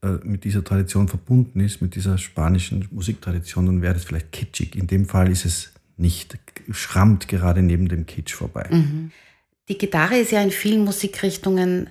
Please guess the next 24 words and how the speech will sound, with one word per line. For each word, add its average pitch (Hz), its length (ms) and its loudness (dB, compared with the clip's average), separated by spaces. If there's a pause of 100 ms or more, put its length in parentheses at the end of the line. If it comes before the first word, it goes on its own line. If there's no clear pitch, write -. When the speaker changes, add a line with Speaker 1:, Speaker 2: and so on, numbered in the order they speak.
(160)
Speaker 2:
vertreten. 143 960 -2 (220)
Also 170 300 -2
Rodrigo, 196 880 -2
wie 190 80 -2
du 185 80 -2
sagst, - 600 -4 (300)
hat 170 280 -6
sie 165 420 0 (840)
da 170 100 0
hineingeführt 175 640 4
in 202 80 4
dieses 185 260 0
Konzert 175 520 0
und 185 100 0
da 180 80 0
strahlt 139 440 -4
die - 40 -10
Gitarre 147 440 -6
richtig, 147 320 -8
diese 139 180 -6
klassische 147 480 -6
Konzertgitarre 156 680 -6
strahlt - 460 -8
richtig. 147 320 -8